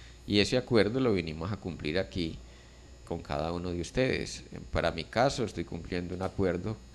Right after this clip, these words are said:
<laughs> Estoy aquí para cumplir el acuerdo con ustedes, de recordarles <laughs>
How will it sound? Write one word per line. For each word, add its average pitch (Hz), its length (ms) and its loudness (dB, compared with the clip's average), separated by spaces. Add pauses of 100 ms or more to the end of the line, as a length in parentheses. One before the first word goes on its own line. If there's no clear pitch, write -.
(160)
<laughs> - 1000 -6
Estoy 95 240 0
aquí 104 200 0
para 101 240 2
cumplir 95 320 -2
el 110 100 4
acuerdo 107 460 2
con 110 160 -2
ustedes, 104 460 6
de 104 100 8
recordarles 104 840 6 (280)
<laughs> - 540 2